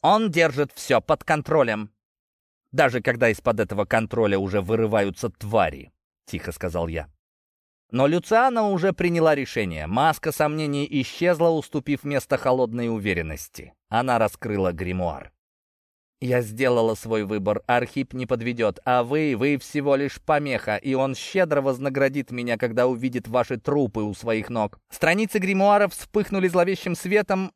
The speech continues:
и с её пальцев сорвалась молния, устремившаяся прямо мне в грудь. Я едва успел выставить меч, и энергия заклинания с визгом отразилась от клинка.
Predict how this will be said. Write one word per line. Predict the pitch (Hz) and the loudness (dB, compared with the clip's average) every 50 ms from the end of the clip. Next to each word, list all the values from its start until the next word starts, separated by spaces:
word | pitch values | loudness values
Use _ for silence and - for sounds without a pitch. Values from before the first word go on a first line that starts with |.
| _ | _
и | - 147 | -6 -4
с | - - | -4 -4
её | 113 104 110 113 117 135 - | -4 -4 -4 0 0 0 2
пальцев | - 185 185 185 170 - - 175 151 - | 4 4 4 4 2 0 -4 -6 -6 -4
сорвалась | - 165 156 156 156 156 160 151 143 - | -2 0 2 2 4 4 4 2 2 0
молния, | 147 156 185 196 196 190 190 185 185 185 185 180 - | 2 4 4 4 4 2 0 -2 0 0 0 0 0
устремившаяся | 165 135 - - 147 147 151 151 131 - - 151 143 131 - 143 131 | -2 -6 -4 -2 -2 -2 0 -2 -4 -2 -2 -2 -2 0 0 -2 -4
прямо | - 120 127 135 139 147 139 | 0 2 2 2 2 2 0
мне | 135 123 113 110 110 | -2 -2 -2 -2 -2
в | 104 104 | -2 -4
грудь. | 98 95 90 80 - - _ _ _ _ _ _ _ _ _ _ _ _ - | -4 -6 -6 -8 -10 -16 _ _ _ _ _ _ _ _ _ _ _ _ -10
Я | 104 123 180 | -2 0 0
едва | 226 240 233 196 220 233 | 2 2 2 2 4 4
успел | 214 196 - - 220 214 196 175 | 4 2 0 2 2 2 2 2
выставить | 170 208 190 - - 185 170 165 - 175 | 0 -2 -2 -4 -6 -6 -6 -6 -4 -2
меч, | 202 214 208 160 - | -2 0 -2 -2 -4
и | - 143 139 - - | -2 -2 -2 0 0
энергия | 135 131 135 139 135 127 117 123 123 120 | -2 0 2 2 2 2 2 0 0 0
заклинания | 107 120 113 - 117 120 120 123 127 123 123 120 | 0 -2 -4 -2 -2 -2 0 0 0 0 -2 -4
с | - - | -4 -4
визгом | 117 113 135 143 139 120 110 123 120 113 | -2 0 2 2 2 0 2 0 0 0
отразилась | 104 - - 104 98 87 85 95 92 90 85 - | 0 0 0 0 0 0 -2 -4 -4 -4 -4 -4
от | 92 87 | -8 -10
клинка. | - - 92 87 87 - 80 76 - | -8 -6 -6 -6 -6 -8 -10 -12 -12